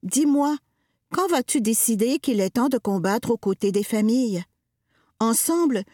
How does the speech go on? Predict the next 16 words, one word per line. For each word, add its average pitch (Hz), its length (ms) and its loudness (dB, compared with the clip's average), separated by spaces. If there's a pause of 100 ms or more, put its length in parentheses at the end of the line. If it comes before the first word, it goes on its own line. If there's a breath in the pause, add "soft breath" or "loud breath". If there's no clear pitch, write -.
(200 soft breath)
nous 240 140 2
pourrions 247 400 2
remodeler 220 600 0
et - 20 2
reconstruire 208 840 -2
au 190 100 2
lieu 202 200 0
de 190 100 0
chercher 190 480 -2
à 196 80 -2
contourner 208 760 0
et 196 180 2
à 185 60 -2
ignorer 202 480 0
le 202 60 -2
problème. 208 680 -2